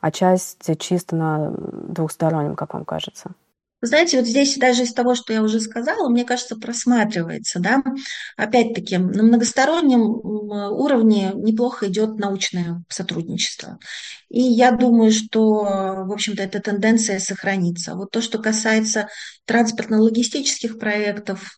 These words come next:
Speaker 2: э, энергетических проектов, которые, скажем так, более, да, такие, может быть, чувствительные с точки зрения, там, национальных интересов той или иной страны, так вот, да, скажу, сформулирую, а мне кажется, они сохранятся,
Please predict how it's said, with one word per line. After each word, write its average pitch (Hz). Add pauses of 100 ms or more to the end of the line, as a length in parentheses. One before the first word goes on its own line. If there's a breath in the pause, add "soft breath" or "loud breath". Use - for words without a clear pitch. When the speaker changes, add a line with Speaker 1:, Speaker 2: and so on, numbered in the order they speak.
Speaker 2:
э, -
энергетических 220
проектов, 220
которые, 208 (440 loud breath)
скажем 214
так, 202 (120)
более, 185 (340 soft breath)
да, 196
такие, 196
может 175
быть, 170
чувствительные 185
с 170
точки 175
зрения, 175
там, 170
национальных 180
интересов 175
той 185
или 175
иной 180
страны, 220 (720 loud breath)
так 160
вот, 185
да, 160
скажу, 175
сформулирую, 175
а -
мне 220
кажется, 220
они 214
сохранятся, 190